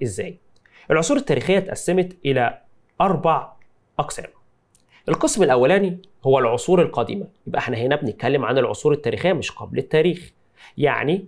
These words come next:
ما بعد اكتشاف واختراع الكتابة. العصور القديمة بدأت سنة تلات آلاف وخمسمية قبل الميلاد، يعني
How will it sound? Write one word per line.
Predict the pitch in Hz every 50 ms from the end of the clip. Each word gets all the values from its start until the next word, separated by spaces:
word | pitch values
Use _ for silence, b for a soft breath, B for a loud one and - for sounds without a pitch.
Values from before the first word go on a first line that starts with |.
| - -
ما | 120 127 123
بعد | 123 117 165 196 220 220 190
اكتشاف | 220 - - 131 - - 139 143 139 - 135
واختراع | 131 - - - 113 110 113 113
الكتابة. | 135 - - - - 92 - - _ _ _ _ _ B B B B B B
العصور | 156 151 170 180 - 302
القديمة | 294 - - - 131 139 180 196 180 156 - -
بدأت | 131 156 202 202 185 - 170 175 175 - _ _ _ _ _ _
سنة | - - 123 117
تلات | 113 - - 123 117 113 107 - -
آلاف | 113 131 156 170 170 - -
وخمسمية | 123 - - 120 - - 131 143 160 156
قبل | 143 - - 147 143 139
الميلاد، | 120 107 101 104 98 - - - _ _ _ _ _
يعني | 170 196 226 147 139 165 180 175 180